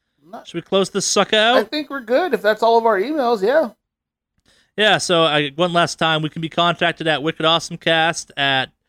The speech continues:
Speaker 2: gmail dot com. Again, that's wicked awesome cast at gmail dot com. Spell as it sounds down the show notes. But, yeah. Um, you streaming at all?
Speaker 1: Um, yeah, I'm gonna start back up finally. It's, uh,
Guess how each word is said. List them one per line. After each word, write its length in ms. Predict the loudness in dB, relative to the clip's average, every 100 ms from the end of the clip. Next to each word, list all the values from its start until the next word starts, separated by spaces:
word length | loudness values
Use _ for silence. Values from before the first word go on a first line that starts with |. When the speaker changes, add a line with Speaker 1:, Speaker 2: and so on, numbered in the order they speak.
| _ _ _ _
Speaker 2:
gmail 360 | -6 -2 0 0
dot 180 | 0 -2
com. 200 | -4 -4
Again, 160 | -4
that's 180 | -4 -2
wicked 220 | -2 -2
awesome 260 | -4 -6 -10
cast 280 | -10 -10 -10
at 60 | _
gmail 340 | -16 -12 -12
dot 220 | -10 -12
com. 300 | -12 -16 -14 -12
Spell 180 | -8
as 100 | -8
it 80 | -8
sounds 360 | -8 -8 -8 -6
down 220 | -6 -6
the 60 | -8
show 240 | -6 -4
notes. 680 | -2 -4 -6 -12 -16 -16 -20 _ _ _ _ _ _
But, 380 | -2 0 0 -4
yeah. 960 | -14 -16 -2 2 4 2 2 0 -6 -10 -18 -10
Um, 840 | -2 2 2 2 0 -4 -12 -18 -20 _ _ _ _ _ _ _ _ _
you 100 | -14
streaming 380 | -6 0 0 2
at 80 | 2
all? 200 | 2 -2 _ 2
Speaker 1:
Um, 500 | 6 6 6 2 -2
yeah, 220 | 2 4
I'm 60 | 4
gonna 140 | 2
start 220 | 0 -2 2
back 200 | 0 2
up 180 | -2 0
finally. 520 | -4 -2 -4 -6 -8 _
It's, 280 | -8 -8 -2
uh, 540 | 2 6 6 4 2